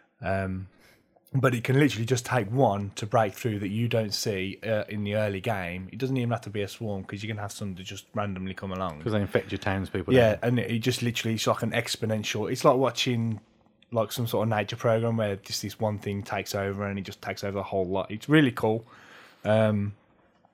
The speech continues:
Speaker 1: it's, it's good little fun. It's just in, I think it's in a beta at the moment on Steam. Um, yeah, it's a good little bit of fun. I enjoyed it.
Speaker 2: Was it mega expensive?
Speaker 1: Mm, twenty pound, I think. So
Speaker 2: It's
Speaker 1: no,
Speaker 2: not
Speaker 1: not
Speaker 2: bad, is
Speaker 1: really.
Speaker 2: it? Not bad.
Speaker 1: No.
Speaker 2: And it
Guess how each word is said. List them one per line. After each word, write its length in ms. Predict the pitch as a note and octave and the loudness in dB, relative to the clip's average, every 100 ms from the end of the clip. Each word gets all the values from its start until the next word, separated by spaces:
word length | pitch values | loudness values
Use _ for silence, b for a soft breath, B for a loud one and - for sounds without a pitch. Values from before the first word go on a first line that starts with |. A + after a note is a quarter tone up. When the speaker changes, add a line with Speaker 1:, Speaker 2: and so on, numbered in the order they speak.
| - | -6
Speaker 1:
it's, 380 | C3 F2 F#2 - | -4 -4 -8 -12
it's 160 | D3 - | -8 0
good 160 | D#3+ C3+ | 2 4
little 180 | B2+ G2+ | 2 0
fun. 340 | A#2+ A#2 A2+ | 0 0 0
It's 380 | A#2+ - - - | -4 -6 -8 -8
just 220 | - - | -8 0
in, 180 | C3 B2 | 2 2
I 120 | A#2 | 0
think 200 | - D3+ | -4 -6
it's 60 | - | 0
in 80 | C3+ | 0
a 60 | |
beta 300 | B2 B2+ C3 | 4 2 2
at 20 | A2+ | -2
the 60 | |
moment 280 | A#2+ A#2+ A2+ | 0 0 -2
on 80 | G#2 | -6
Steam. 420 | - G#2 G#2+ G#2 - B B B B B - | -4 -2 -2 -4 -10 B B B B B -6
Um, 420 | G2+ G2+ G2+ G#2 b b _ _ _ - | -4 -2 -4 -6 b b _ _ _ -8
yeah, 120 | C3+ C3 - | -6 -6 -14
it's 80 | |
a 20 | - | -4
good 120 | B2 | -2
little 140 | E2+ | 0
bit 120 | A2 | -2
of 80 | E2 | -2
fun. 240 | A#2 A2+ A#2 _ _ _ _ _ _ _ _ _ C3 | 0 -2 -4 _ _ _ _ _ _ _ _ _ -8
I 40 | |
enjoyed 220 | A#2 A2+ | -4 -2
it. 80 | D3+ _ _ _ _ - | -4 _ _ _ _ -4
Speaker 2:
Was 100 | C3+ | 0
it 80 | |
mega 180 | C3+ B2 | 2 2
expensive? 560 | B2 - A#2 G#2+ F#2+ E2 _ _ _ _ C3+ | 0 0 -4 -2 -6 -8 _ _ _ _ -8
Speaker 1:
Mm, 1080 | C#3 C3+ D3+ C#3+ D#3+ E3+ F3 E3+ E3+ D#3 | -6 -4 -4 -4 -4 -2 -2 -2 0 -2
twenty 280 | - - F3+ | -2 0 0
pound, 320 | - F#3 G3 | 2 2 2
I 40 | G3+ | 0
think. 240 | A3+ A#3 | -2 -4
So 100 | - | -6
Speaker 2:
It's 80 | F3+ | -4
Speaker 1:
no, 100 | E3+ F3 | 0 0
Speaker 2:
not 20 | |
Speaker 1:
not 120 | A2 | 0
Speaker 2:
bad, 80 | A#2+ | 0
is 60 | A#2 | 0
Speaker 1:
really. 100 | C3 | -2
Speaker 2:
it? 60 | - - | -6 -12
Not 160 | G2 | -10
bad. 220 | F#2 F#2+ - _ _ _ | -12 -12 -16 _ _ _
Speaker 1:
No. 120 | D3 | -2
Speaker 2:
And 100 | |
it 20 | D3 | -2